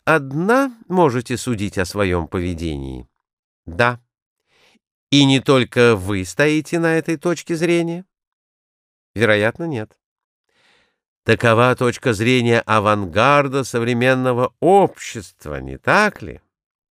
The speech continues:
Авангарда, в рядах которого вы стоите, и гордитесь этим. Вы принадлежите к этому кругу и делаете, и думаете, что хотите, лишь бы формально соблюсти закон,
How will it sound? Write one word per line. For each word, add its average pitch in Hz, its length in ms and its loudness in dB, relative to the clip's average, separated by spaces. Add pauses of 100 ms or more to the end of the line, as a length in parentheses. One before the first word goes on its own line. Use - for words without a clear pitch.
(120)
Авангарда, 113 840 0
в 147 60 -4
рядах 113 340 0
которого 127 600 0
вы 104 120 -2
стоите, 160 680 -4 (720)
и 175 160 2
гордитесь 156 960 2
этим. 78 480 -6 (800)
Вы 160 240 0
принадлежите 175 840 -2
к - 80 -6
этому 151 380 0
кругу 170 560 0
и 101 60 -2
делаете, 156 680 0
и 127 100 2
думаете, 156 840 0
что 135 240 -4
хотите, 175 880 -2 (560)
лишь 135 380 2
бы 120 160 2
формально 110 680 2
соблюсти 123 600 -2
закон, 135 680 0